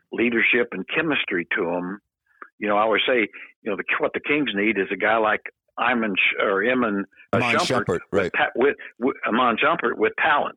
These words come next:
Speaker 2: Right. Yeah. Well,
Speaker 1: <laughs> You
Speaker 2: sure.
Speaker 1: know, I mean, you know, a real edge to him
Speaker 2: Mm-hmm.
Speaker 1: kind of guy.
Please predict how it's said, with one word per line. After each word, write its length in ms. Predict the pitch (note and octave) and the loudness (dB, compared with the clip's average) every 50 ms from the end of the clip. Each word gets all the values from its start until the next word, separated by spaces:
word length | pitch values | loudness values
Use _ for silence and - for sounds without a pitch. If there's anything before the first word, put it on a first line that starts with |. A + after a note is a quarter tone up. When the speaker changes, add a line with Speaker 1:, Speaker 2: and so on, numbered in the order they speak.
| - - - | -12 -6 -4
Speaker 2:
Right. 220 | A2 A2+ - - - - - - - _ _ _ _ _ _ - | -2 -2 -2 -4 -8 -16 -20 -20 -20 _ _ _ _ _ _ -2
Yeah. 160 | A#2+ D3 D3 - _ _ - | 0 0 -2 -4 _ _ -2
Well, 160 | - A2 A#3 - - - A3+ E3 - | 0 0 0 0 0 0 0 0 0
Speaker 1:
<laughs> 280 | - - - - - - | -2 -2 0 0 0 0
You 160 | - E3 D3 - - - - | 2 0 2 0 0 0 0
Speaker 2:
sure. 240 | - C3 C3+ C#3+ | 2 2 2 2
Speaker 1:
know, 340 | - D#3+ - - C3 B2+ A#2 - - - - - - | 2 0 2 2 2 0 0 0 -2 -2 -2 -2 0
I 100 | C3 A2+ A2+ | 0 0 2
mean, 180 | A#2 A#2+ A2 _ - | 2 0 -2 _ -4
you 240 | G2+ A2 A#2+ B2+ C3+ | -2 0 2 2 2
know, 120 | C3 A#2 | 2 2
a 80 | G#2+ A2 | 2 2
real 240 | A#2+ D3+ C#3+ A#2+ A#2+ | 4 4 4 4 4
edge 280 | C3 D3 D3 C#3+ B2+ - - - - | 4 4 4 2 2 0 0 2 2
to 140 | G2+ F#2 | 2 2
him 160 | E2+ D#2+ D2+ A2+ | 2 0 0 0
Speaker 2:
Mm-hmm. 280 | B2+ B2 G#2+ G#2+ B2+ B2 | 2 2 2 2 2 2
Speaker 1:
kind 200 | G2+ F2+ E2+ E2+ | 2 2 0 -2
of 100 | D#2 D2+ | 0 0
guy. 340 | E2 D#2 D2+ D2+ D2 D2 | 0 0 0 0 -2 -2